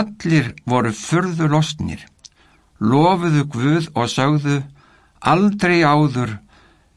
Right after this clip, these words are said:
höfum vér þvílíkt séð.“ Aftur fór hann út og gekk með vatninu og allur mannfjöldinn kom til hans og hann kenndi þeim. Og er hann gekk þar,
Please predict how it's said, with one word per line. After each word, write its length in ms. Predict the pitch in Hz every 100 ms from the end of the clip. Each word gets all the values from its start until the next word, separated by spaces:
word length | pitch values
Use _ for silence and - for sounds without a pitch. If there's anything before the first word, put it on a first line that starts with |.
| -
höfum 300 | 135 135 127
vér 320 | 120 139 143
þvílíkt 720 | - - 113 107 101 123 -
séð.“ 400 | - - 107 76 - - _ _ _ _ _ _ _ _ _ _ _ _ _ _ _ _ _ _ _ _ _ _
Aftur 480 | 139 175 - 180 175
fór 260 | 165 170 165
hann 180 | 156
út 360 | 143 165 - -
og 180 | 117 120
gekk 260 | 151 160 151
með 220 | 127 117
vatninu 560 | 131 143 - 143 143 139 139 - _ _ _ _
og 140 | - 117
allur 400 | 151 143 147 139
mannfjöldinn 840 | 139 156 156 151 151 147 135 127
kom 320 | - 131 123
til 300 | - 110 110
hans 480 | 104 123 127 - - _ _ _ _ _
og 160 | 123
hann 200 | 113 123 110
kenndi 420 | 135 110 104 120
þeim. 400 | - 101 82 80 _ _ _ _ _ _ _ _ _ _ _ _ _ _ _ _ _ 156
Og 160 | 165
er 140 | 180 170
hann 220 | 190 180
gekk 320 | 160 180 -
þar, 400 | - 139 143 170